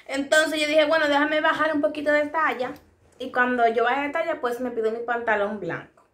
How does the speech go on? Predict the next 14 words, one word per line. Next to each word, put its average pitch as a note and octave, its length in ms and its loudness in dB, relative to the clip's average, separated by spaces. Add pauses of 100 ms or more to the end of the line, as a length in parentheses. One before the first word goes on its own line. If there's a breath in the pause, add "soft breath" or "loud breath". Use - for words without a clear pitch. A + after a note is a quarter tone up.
(420 soft breath)
Corazón D#4 520 6
hermoso. F4 560 6
<laughs> - 100 -8 (2000 loud breath)
Me A#3+ 120 2
llegó C4+ 180 8
el C#4 140 0
pantalón, B3 880 2 (380 soft breath)
pero C#4 240 6
no C4+ 140 0
me D4+ 100 2
gustó C4+ 680 -2
cómo A3+ 640 0
se F#3 240 -4
ve. D3+ 360 -6